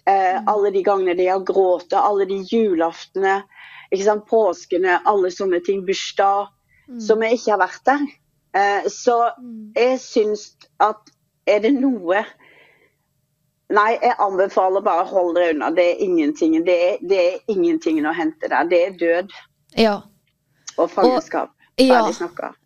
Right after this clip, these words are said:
Speaker 2: Ferdig snakka, ja. Så
Speaker 1: Det er
Speaker 2: bra,
Speaker 1: ferdig
Speaker 2: så.
Speaker 1: snakka. Mm, mm.
Speaker 2: Eh, men kan du
Speaker 1: Så.
Speaker 2: helt, eh, s-, slutt her nå si noe til dem som, eh,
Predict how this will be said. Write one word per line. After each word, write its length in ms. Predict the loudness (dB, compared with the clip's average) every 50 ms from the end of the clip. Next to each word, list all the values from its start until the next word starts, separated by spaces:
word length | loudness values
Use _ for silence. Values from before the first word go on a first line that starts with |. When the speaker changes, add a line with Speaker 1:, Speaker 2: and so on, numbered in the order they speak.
| _ _ 0
Speaker 2:
Ferdig 260 | 0 2 2 0 -2
snakka, 360 | -6 -8 -10 -10 -6 -6 -6
ja. 120 | -4 -6 -8 -10 -14 -20 _ _ -20 -20 -20 -16
Så 320 | -12 -6 0 0 0 0
Speaker 1:
Det 60 | 0 -2
er 80 | 0
Speaker 2:
bra, 80 | 2 2 2 2
Speaker 1:
ferdig 100 | 0 -2
Speaker 2:
så. 80 | -4 -4
Speaker 1:
snakka. 300 | -4 -6 -6 -8 -10 -10 -10 _ _ _ -14
Mm, 200 | -10 -10 -10 -12 _ _ -10
mm. 180 | -8 -8 -8 -10 _ _ -2
Speaker 2:
Eh, 200 | 0 0 0 0
men 240 | -2 -2 -2 -4 -4 -6 -14 -8
kan 240 | -4 -2 0 0 0
du 200 | 0 0 0 0
Speaker 1:
Så. 60 | 0
Speaker 2:
helt, 360 | 2 2 2 0 0 -2 -2 -2
eh, 140 | 0 0 0 -2
s-, 320 | -4 -8 -8 -6 -6 -4
slutt 360 | -4 -4 -4 -6 -8 _ -8 -4
her 180 | -2 -2 0
nå 180 | 0 0 -2 -4
si 540 | -6 -8 -10 -8 -4 -2 -2 0 0 0 0
noe 320 | -2 -2 -4 -4 -6 -4
til 120 | -2 -2 -4 -2
dem 280 | 0 0 0 0 -4 -6
som, 360 | -6 -4 -4 -2 -2 -2 -4
eh, 180 | -4 -4 -6